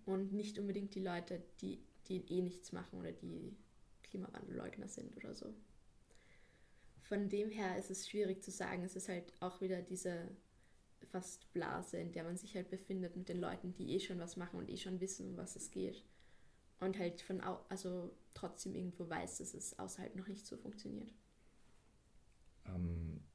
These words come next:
Speaker 2: du warst bestimmt auch auf Pressekonferenzen
Speaker 1: Mhm.
Speaker 2: mit den Offiziellen von, aus Österreich. Ähm, wie war da die Erfahrung? Hast, hast du da die Stimme auch ergriffen und die, ähm,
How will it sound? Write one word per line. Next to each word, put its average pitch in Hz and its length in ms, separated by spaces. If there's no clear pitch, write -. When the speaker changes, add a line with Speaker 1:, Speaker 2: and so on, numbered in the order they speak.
Speaker 2:
du 87 140
warst 104 240
bestimmt - 240
auch 101 80
auf 92 140
Pressekonferenzen 85 1000
Speaker 1:
Mhm. 214 220
Speaker 2:
mit 80 220
den 82 380
Offiziellen 82 760
von, 82 200
aus 85 140
Österreich. 80 500
Ähm, 87 340
wie 92 180
war 87 100
da 90 200
die 85 120
Erfahrung? 80 500
Hast, - 260
hast 92 160
du 85 60
da 82 160
die 82 100
Stimme 90 280
auch - 220
ergriffen 98 440
und 85 320
die, 82 460
ähm, 82 200